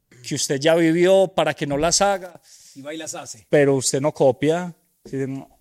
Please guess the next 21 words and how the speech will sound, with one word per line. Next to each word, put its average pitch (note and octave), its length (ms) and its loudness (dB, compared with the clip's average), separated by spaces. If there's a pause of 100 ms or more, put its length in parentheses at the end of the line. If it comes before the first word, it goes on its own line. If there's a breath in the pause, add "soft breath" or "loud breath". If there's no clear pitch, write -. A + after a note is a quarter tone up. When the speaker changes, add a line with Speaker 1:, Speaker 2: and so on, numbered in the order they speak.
(160)
Speaker 1:
no, C#3+ 160 -12
usted B2 240 -10
quiere D3+ 220 0
vivir B2 280 0
eso, D3+ 220 -4
huevón. B2+ 520 -4
Usted A2+ 180 -10
Speaker 2:
Claro. A2 80 -16
Speaker 1:
quiere D3 200 -8
como, B2+ 380 -10 (800)
no D#3 260 0
hay D#3+ 240 4
palabras, F3+ 840 2
no D#3+ 100 -4
hay D3+ 120 0
consejos F3 720 0
que D#3+ 100 -4
a C#3+ 40 2
usted C#3 320 -4
le D#3+ 200 2
diga, E3 500 0